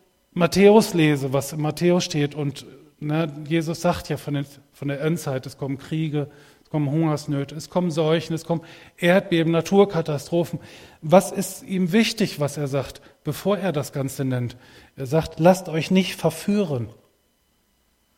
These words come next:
Lasst euch nicht verführen. Das heißt, bleibt in Gedanken bei mir. Habt keine Angst davor. Es ist schlimm und es wird schlimmer und, ja, aber bleibt bei mir.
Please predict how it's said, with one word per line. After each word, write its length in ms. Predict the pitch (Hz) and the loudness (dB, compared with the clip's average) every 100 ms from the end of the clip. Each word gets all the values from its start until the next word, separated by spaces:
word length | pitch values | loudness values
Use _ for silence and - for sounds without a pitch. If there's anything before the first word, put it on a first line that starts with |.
| _ | _
Lasst 320 | 156 170 180 175 | -2 0 0 -4
euch 160 | 170 | -2
nicht 180 | 170 180 | 0 -2
verführen. 500 | - 156 196 202 156 | -4 -6 -4 -2 -2
Das 180 | 139 - | -4 0
heißt, 220 | 165 160 - - _ - | -2 -2 -16 -20 _ -4
bleibt 500 | 165 185 - - - _ _ _ _ | 0 0 -4 -20 -20 _ _ _ _
in 100 | - | -4
Gedanken 360 | 160 190 190 165 | 0 2 2 2
bei 140 | 180 | 2
mir. 460 | 185 220 196 120 113 _ _ _ _ _ _ _ - | 4 4 2 0 -6 _ _ _ _ _ _ _ 4
Habt 260 | 190 185 | 4 4
keine 240 | - 185 175 | 2 4 4
Angst 300 | 202 - - | 0 -2 -4
davor. 420 | 170 - 117 110 _ _ _ _ _ _ _ _ _ _ _ _ _ _ _ _ _ _ _ - | -4 -4 -6 -8 _ _ _ _ _ _ _ _ _ _ _ _ _ _ _ _ _ _ _ -14
Es 160 | 156 | -10
ist 260 | 180 - - | -10 -10 -16
schlimm 340 | - - 214 214 | -8 2 6 6
und 100 | 170 | 2
es 160 | 156 | 2
wird 140 | 185 180 | 2 2
schlimmer 400 | 214 214 220 165 | 2 4 4 4
und, 200 | 156 - - - | 0 -4 -12 2
ja, 320 | 185 185 - | 4 4 0
aber 280 | 170 170 - - - _ | 2 0 0 -18 -20 _
bleibt 380 | - 180 196 - | 4 6 6 4
bei 100 | 190 | 2
mir. 280 | 185 196 190 | 4 2 0